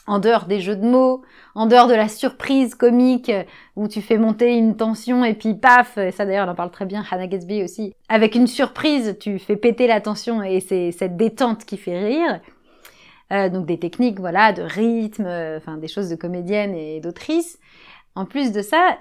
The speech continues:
c'est la jubilation d'être l'opprimé qui dit à l'oppresseur à quel point il est infâme.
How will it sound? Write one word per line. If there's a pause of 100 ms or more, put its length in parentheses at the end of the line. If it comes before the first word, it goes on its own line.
c'est
la
jubilation (200)
d'être
l'opprimé (400)
qui
dit
à
l'oppresseur (1300)
à
quel
point
il
est
infâme.